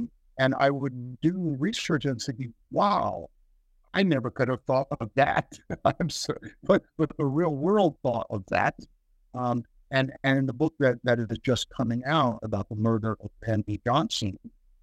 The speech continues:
there are a couple of things that I learned doing the research that just wasn't, uh, mind-blowing. And I figured I, I need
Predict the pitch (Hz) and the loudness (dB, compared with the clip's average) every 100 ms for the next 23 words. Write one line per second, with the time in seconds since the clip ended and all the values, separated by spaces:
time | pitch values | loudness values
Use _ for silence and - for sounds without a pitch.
0 | - 160 170 - - - 320 185 143 _ | -4 2 2 2 0 2 2 2 0 _
1 | _ _ _ _ _ _ _ - 170 170 | _ _ _ _ _ _ _ 0 2 4
2 | 160 151 - 139 139 147 165 160 160 147 | 2 0 2 2 2 0 0 -2 -4 -6
3 | - 139 170 160 127 110 120 156 214 - | -4 -2 0 -2 -2 0 0 0 0 -2
4 | 127 107 - 120 - 123 110 - 120 107 | -2 -2 0 0 2 -2 -2 -8 -4 0
5 | 120 - _ _ _ - _ 135 123 127 | 0 -2 _ _ _ -20 _ -4 0 0
6 | 120 180 277 285 131 90 - _ _ _ | 2 4 4 4 0 -6 -10 _ _ _
7 | _ _ _ - 120 123 147 143 135 - | _ _ _ -2 -2 0 0 0 -2 -4
8 | 143 131 131 143 247 | -4 -2 0 0 0